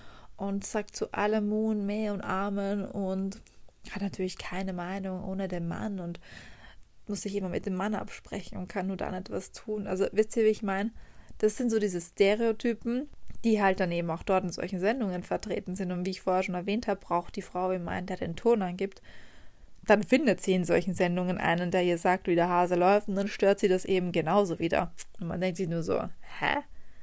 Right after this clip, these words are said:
Wolltest du nicht genau das? Und jetzt hast du's und jetzt regst du dich erst recht darüber auf.“ Also, ja, die haben halt auch einfach selbst diese Vorstellung von diesem, ha,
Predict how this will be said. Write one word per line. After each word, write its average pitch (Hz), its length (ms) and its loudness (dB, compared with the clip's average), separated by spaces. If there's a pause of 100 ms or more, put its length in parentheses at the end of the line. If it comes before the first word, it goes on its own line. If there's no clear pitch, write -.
(320)
Wolltest - 340 2
du 208 60 -4
nicht 202 180 -4
genau 170 380 -2
das? - 340 0
Und 180 60 -8
jetzt 165 220 -6
hast - 240 -6
du's 190 80 -10
und 190 80 -6
jetzt - 160 -12
regst 175 180 -6
du 170 60 -8
dich 165 100 -8
erst - 220 -10
recht - 200 -8
darüber 202 360 2
auf.“ 220 160 0 (640)
Also, 185 340 6 (420)
ja, 196 200 4 (560)
die 202 120 0
haben 220 240 0
halt 202 160 2
auch 196 160 0
einfach 196 280 0
selbst 202 400 0
diese 180 180 0
Vorstellung 185 760 -4
von 180 240 -6
diesem, 180 340 -6 (800)
ha, 202 120 0